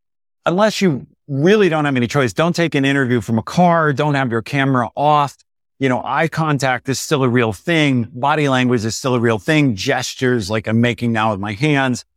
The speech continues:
they're, they're part of your presentation. And so be fully present and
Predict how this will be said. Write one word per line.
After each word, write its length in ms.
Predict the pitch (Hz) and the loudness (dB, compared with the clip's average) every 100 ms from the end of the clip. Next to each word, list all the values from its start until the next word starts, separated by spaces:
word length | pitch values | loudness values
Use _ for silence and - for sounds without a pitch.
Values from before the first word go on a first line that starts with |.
| _ _ | _ _
they're, 180 | 180 165 | -4 0
they're 140 | 170 | 0
part 320 | 156 - 180 185 | -2 -4 0 2
of 100 | 151 | 2
your 100 | 139 | 0
presentation. 840 | 147 131 127 107 123 139 - 82 - _ _ _ | 0 0 0 0 -2 -2 -4 -10 -14 _ _ _
And 160 | - 147 | -2 0
so 380 | - 165 143 120 _ _ 147 | 2 2 0 -2 _ _ -6
be 260 | 156 202 190 | 0 2 2
fully 480 | - - 175 151 | -2 -2 0 2
present 760 | 131 - 131 120 131 185 220 - - | 0 -4 -2 0 0 0 0 -2 -2
and 200 | 151 | -2